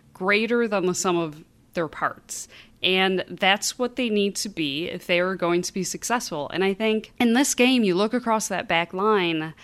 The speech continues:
um, I don't know if it's, it was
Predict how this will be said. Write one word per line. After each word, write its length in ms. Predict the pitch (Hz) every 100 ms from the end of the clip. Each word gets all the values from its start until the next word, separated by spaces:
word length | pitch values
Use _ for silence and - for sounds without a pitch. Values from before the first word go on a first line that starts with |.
| - - - -
um, 540 | 175 175 180 175 175 - _
I 80 | 196
don't 140 | 262
know 140 | 302 320
if 100 | 294
it's, 180 | 302 - -
it 120 | 240
was 120 | 202